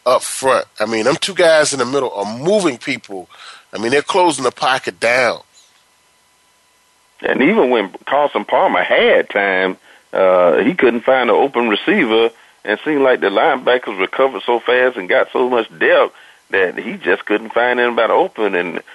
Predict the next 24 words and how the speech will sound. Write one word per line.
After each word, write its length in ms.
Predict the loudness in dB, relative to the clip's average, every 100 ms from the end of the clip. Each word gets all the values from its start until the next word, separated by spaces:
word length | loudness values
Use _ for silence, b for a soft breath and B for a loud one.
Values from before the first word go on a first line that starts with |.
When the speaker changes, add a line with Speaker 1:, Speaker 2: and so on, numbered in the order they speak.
| B
Speaker 2:
Carson 420 | 0 0 2 0
is 160 | 0 0
not 200 | 0 2
a 120 | 2
runner. 540 | 2 2 2 0 -2 -8
You 120 | -2
know, 120 | -2
he's 200 | -2 -4
gonna 220 | -2 -2
try 200 | 0 0
to 100 | -2 -4
sit 120 | -4
in 100 | -2
that 200 | -2 0
pocket 420 | 0 0 0 -4 -4 B B B
and, 140 | -6 -2
uh, 180 | 0 0
th-, 100 | 0
uh, 200 | 2 2
receive, 480 | 0 -2 0 -2 -2
throw 180 | 0 0
the 80 | 0
ball. 380 | 0 2 0
But, 220 | 0 -4